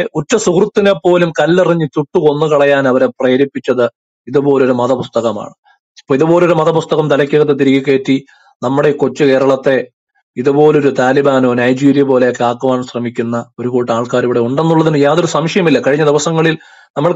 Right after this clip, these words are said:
കണ്ടതാണ് സോഷ്യൽ മീഡിയയിലൂടെ കൊച്ചു പിള്ളേര് പോലും മതഭ്രാന്തന്റെ വാചകങ്ങൾ ഇങ്ങനെ മുഴക്കിക്കൊണ്ട് പോലീസുകാരെ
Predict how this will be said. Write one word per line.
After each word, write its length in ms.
കണ്ടതാണ് 480
സോഷ്യൽ 340
മീഡിയയിലൂടെ 480
കൊച്ചു 240
പിള്ളേര് 360
പോലും 220
മതഭ്രാന്തന്റെ 760
വാചകങ്ങൾ 560
ഇങ്ങനെ 260
മുഴക്കിക്കൊണ്ട് 600
പോലീസുകാരെ 560